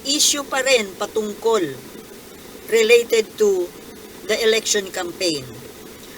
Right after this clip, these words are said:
At ang pag-uusapan po natin ngayon ay itong si <clears throat> dating President Duterte,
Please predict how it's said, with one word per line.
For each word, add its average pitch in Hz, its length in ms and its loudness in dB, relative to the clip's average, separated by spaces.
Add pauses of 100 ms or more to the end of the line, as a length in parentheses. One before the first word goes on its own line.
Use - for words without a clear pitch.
(200)
At - 160 0
ang 269 160 -2
pag-uusapan 269 640 0
po 233 100 6
natin 214 380 0
ngayon 196 300 -6
ay 214 160 4
itong 220 200 4
si 196 240 2 (400)
<clears throat> - 560 -8
dating 240 540 0
President 220 500 0
Duterte, 151 600 -4